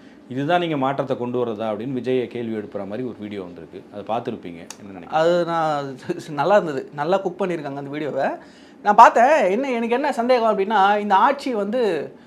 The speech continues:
Speaker 2: அஹ், மோடி கிட்ட இருக்கா தமிழ்நாட்டுல, இல்ல அமித்ஷா கிட்ட இருக்கா,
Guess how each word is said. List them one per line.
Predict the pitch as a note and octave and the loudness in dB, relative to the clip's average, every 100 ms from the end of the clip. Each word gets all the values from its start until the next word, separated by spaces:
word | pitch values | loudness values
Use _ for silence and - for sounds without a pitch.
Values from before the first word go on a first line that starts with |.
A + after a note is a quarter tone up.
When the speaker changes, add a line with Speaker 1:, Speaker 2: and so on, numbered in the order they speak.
| - - | -20 -18
Speaker 2:
அஹ், | D#3 D#3+ | -12 -2
மோடி | G#3 B3+ | 0 0
கிட்ட | G3+ E3 | -2 -4
இருக்கா | C#3+ F#3 - - - - | -2 -4 -4 -18 -20 0
தமிழ்நாட்டுல, | E3 F#3 E3 E3+ A#3 - - - - - | 0 2 -2 -4 -8 -8 -20 -20 -20 -8
இல்ல | G#3+ A3+ G#3+ | -2 4 4
அமித்ஷா | F#3 B3 A3+ | 4 2 0
கிட்ட | F3+ D#3+ | 0 -4
இருக்கா, | C3+ C#3 | -4 -6